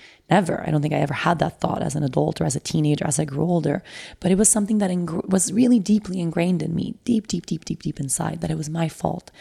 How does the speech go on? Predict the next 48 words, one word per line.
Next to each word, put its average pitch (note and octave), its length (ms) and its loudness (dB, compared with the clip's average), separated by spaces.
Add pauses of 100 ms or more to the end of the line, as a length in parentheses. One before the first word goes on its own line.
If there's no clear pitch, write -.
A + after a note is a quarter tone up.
(260)
that - 160 -8
I F3 160 0
somehow E3 540 2
was D3+ 240 0
to - 160 -14
blame, C#3+ 420 -2 (720)
right? D#3+ 220 0 (680)
And D#3+ 360 6
didn't F#3 220 6
have F#3 280 4
any, E3+ 500 4
you F#3 140 0
know, - 260 0
any F3+ 220 4
way E3 140 4
to - 40 -2
process C#3+ 520 2
that - 180 0
when D#3+ 120 2
I D#3 60 4
was D3+ 160 0
little, D3 360 4
didn't D3+ 220 2
have, D#3 280 2 (400)
you G#3 100 -2
know, E3+ 140 4
any, G#3+ 240 0
any, G#3+ 220 0 (480)
any A3 240 4
professional F#3+ 600 4
to F3 80 2
talk E3 300 4
to E3+ 180 2
or, D#3+ 100 2
or - 200 2
any F3+ 140 6
sort E3+ 200 2
of D#3 120 -6
process D3 440 -2
to - 140 -2
move E3+ 220 2
through. E3 220 -2
Because, - 260 -4
of D#3+ 100 -10
course, D3+ 320 -2
everyone D#3+ 400 2
who C#3+ 120 2
was C#3 260 2